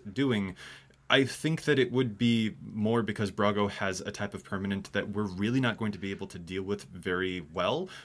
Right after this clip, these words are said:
Brago decks can run lots of enchantments that have really excellent enter the battlefield effects, and then Brago will attack someone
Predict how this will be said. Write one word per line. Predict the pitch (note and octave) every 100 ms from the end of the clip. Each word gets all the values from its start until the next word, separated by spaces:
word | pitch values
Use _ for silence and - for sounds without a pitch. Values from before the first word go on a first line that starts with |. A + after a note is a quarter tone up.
| - G#2+
Brago | A#2+ C3 B2+
decks | A2+ A2 -
can | - A2 A2+ G#2+
run | G#2 G2+
lots | G2 F2+
of | F2+
enchantments | F2 - C#3 G2 F#2
that | F2+
have | F#2+ F2+ F#2+
really | G2+ G#2
excellent | F#2+ - F#2 F2+
enter | F2+
the | E2
battlefield | G2+ A2+ F#2+ E2+
effects, | E2 F2 -
and | F#2+
then | F2+
Brago | F#2+ F2+ F#2
will | F#2
attack | E2+ A#2+ A#2
someone | - F2+ F#2